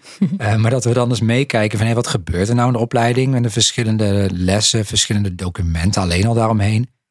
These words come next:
Speaker 2: En als je daar bijvoorbeeld ziet, wij hebben die lesdoelen, die horen bij die moduledoelen en die horen dan weer bij die leeruitkomsten. En de, dus waar, hoe hangen dingen met elkaar samen? En nogmaals, dat zie je vooral bij het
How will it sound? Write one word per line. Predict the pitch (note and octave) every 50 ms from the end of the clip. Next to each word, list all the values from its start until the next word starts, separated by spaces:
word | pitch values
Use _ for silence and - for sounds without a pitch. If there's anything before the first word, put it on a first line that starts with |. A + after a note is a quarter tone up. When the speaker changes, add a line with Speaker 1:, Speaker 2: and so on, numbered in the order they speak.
| _ _ _ _ _
Speaker 2:
En | - - G2+
als | A#2 B2+ -
je | D3+
daar | C#3 C3+ B2+
bijvoorbeeld | B2+ B2+ A#2+ B2+ B2+ B2
ziet, | - B2+ A#2+
wij | B2 C3+
hebben | C3+ C3+ C#3 B2
die | C3 D3 C#3+
lesdoelen, | C3+ B2 A#2 A2 F#2+ - G2+ G2 F#2 F2+ F#2
die | G2+ A2
horen | A2+ B2+ B2 B2+
bij | A#2+ B2
die | A#2+ C3 C3
moduledoelen | C3+ C#3 C#3 A#2+ A2 A#2 C3+ B2+ A2 G#2+ G2 F#2+ G#2+ G2+ F#2+ F#2 F2 F2
en | - A2+
die | A#2 A2
horen | A#2 B2+ B2+ B2+
dan | A#2 A#2+ B2
weer | B2+ A#2+
bij | A#2+ B2 B2
die | C3 D3 C#3+
leeruitkomsten. | C#3+ C3+ B2+ B2 A2+ G2+ F#2+ F2+ F2+ - - G2+ F#2+ G2 - - - G2+
En | A2 A#2
de, | G#2+ G#2+ - _ _ _ _ _ _ _ _ _ _ - - -
dus | - - A#2 A2 G#2+ - _ -
waar, | A#2+ G#2 A2+ B2 D3+ F3 D3
hoe | A#2 G2 A2 D#3+ F#3
hangen | E3+ - C#3+ D3 D3+ D3 B2
dingen | A#2+ C3 C3 B2
met | A#2 A2+ A2
elkaar | A2 G#2 - - F2
samen? | - - - B2+ C#3 C3+ A2+ F#2+ F2+
En | G#2
nogmaals, | B2+ A#2+ - A#2 A2+ A#2
dat | A#2 A#2+ -
zie | - B2
je | A#2+ A2
vooral | G2 G2+ G2+ G#2+ C3+ E3
bij | D3 C#3 A#2
het | -